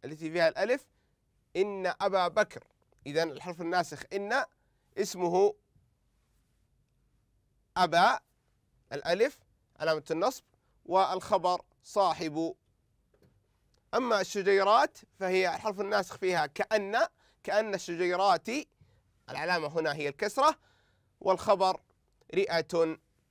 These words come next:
والعلامة الضمة. ليت الزهرتين، ليت الزهرتين، العلامة، علامة النصب هي الياء،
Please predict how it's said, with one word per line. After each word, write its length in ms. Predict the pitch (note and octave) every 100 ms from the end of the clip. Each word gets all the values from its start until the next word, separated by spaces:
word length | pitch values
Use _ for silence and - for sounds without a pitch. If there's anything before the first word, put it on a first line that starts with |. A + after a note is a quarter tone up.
| _ _ -
والعلامة 680 | D#3 D3 D3+ C#3+ C#3+ D3 - A3+
الضمة. 480 | F#3+ C3 B2 B2+ - _ _ -
ليت 340 | B3 A#3 - A#3 D4+ - _ _ _ _ _ _ _ A3+
الزهرتين، 800 | G3 G#3+ A3+ A#3+ A3+ C#4 F3+ - _ _ _
ليت 280 | - A3 G3
الزهرتين، 720 | D3 F3 E3+ E3+ A3 A3 D4 -
العلامة، 500 | E3 F3+ G3+ F3 F3 -
علامة 220 | F3+ F#3+ F3
النصب 340 | F#3+ G#3 E3+ F3
هي 140 | F3
الياء، 460 | E3+ F3 G3+ B3+